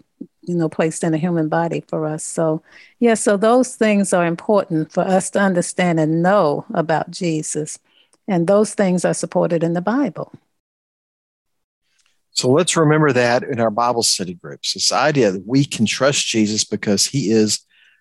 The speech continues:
Speaker 2: the way, the truth, and the life. Uh, let me just wrap up by referring to your Live It Out section or whatever, whichever book you're using. There's some application ideas there.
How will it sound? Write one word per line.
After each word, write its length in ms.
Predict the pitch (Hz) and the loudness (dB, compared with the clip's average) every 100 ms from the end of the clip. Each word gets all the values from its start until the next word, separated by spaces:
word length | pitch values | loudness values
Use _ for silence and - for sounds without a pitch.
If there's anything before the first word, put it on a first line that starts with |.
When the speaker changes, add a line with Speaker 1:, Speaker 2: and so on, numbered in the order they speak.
| _ | _
Speaker 2:
the 360 | - 98 117 180 | -18 -2 2 2
way, 560 | 135 95 78 73 175 _ _ _ _ _ _ - | 2 0 -2 -4 -10 _ _ _ _ _ _ -4
the 160 | 143 165 | 0 0
truth, 600 | - 107 98 95 - - _ _ _ _ _ _ - | 0 -2 -4 -6 -12 -20 _ _ _ _ _ _ -6
and 200 | 104 90 | 0 0
the 80 | 90 | 0
life. 580 | 76 73 60 - - _ _ _ _ _ _ _ - - - - | 0 -2 -2 -8 -18 _ _ _ _ _ _ _ -16 -16 -20 -6
Uh, 280 | - 151 156 | -2 0 0
let 180 | 160 202 | 0 2
me 120 | 226 | 2
just 260 | 175 151 139 | 2 -2 0
wrap 320 | 147 147 135 | 0 0 2
up 260 | 139 127 | 2 0
by 220 | 127 123 113 | 0 0 0
referring 580 | 113 107 - 151 143 | -2 -6 -2 2 2
to 320 | 131 - 131 127 | 0 -2 -2 -2
your 260 | 117 113 | -4 -4
Live 240 | 107 113 123 | -2 0 2
It 80 | 107 | 2
Out 400 | 110 127 - - | 2 0 -2 -2
section 520 | - 139 - - 139 | 0 0 0 0 2
or 60 | |
whatever, 420 | 113 123 135 120 110 | 2 2 2 2 0
whichever 440 | 110 147 190 190 | 0 0 0 0
book 280 | 165 165 - | 2 0 -2
you're 120 | 123 | -4
using. 500 | 117 131 120 104 104 - - | -2 -2 0 0 0 -6 -12
There's 140 | - 143 | -2 0
some 100 | 160 | 0
application 640 | 180 196 156 160 151 135 | -2 0 0 2 0 0
ideas 380 | 113 101 101 98 | 0 2 2 0
there. 240 | 98 95 | -2 -4